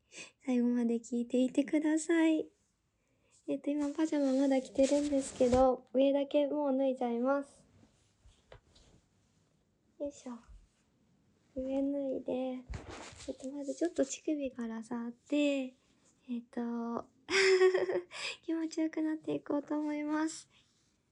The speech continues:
はあ。やだ、乳首も立っちゃって。<laughs> あー、気持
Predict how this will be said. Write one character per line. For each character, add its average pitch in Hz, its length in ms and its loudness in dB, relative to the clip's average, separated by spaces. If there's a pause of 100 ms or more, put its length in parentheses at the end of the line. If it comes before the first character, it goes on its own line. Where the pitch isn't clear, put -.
(280)
は 381 100 -6 (2000)
あ。 320 40 -4
や 311 260 0
だ、 311 60 -4
乳 320 180 -6
首 311 340 -4
も 294 200 -8
立 311 120 -4
っ 320 140 -4
ち 320 120 -4
ゃ 311 100 0
っ - 20 -4
て。 392 180 -6
<laughs> 392 40 -6 (2250)
あ 370 40 -6
ー、 311 260 -2
気 - 180 -8
持 403 40 -4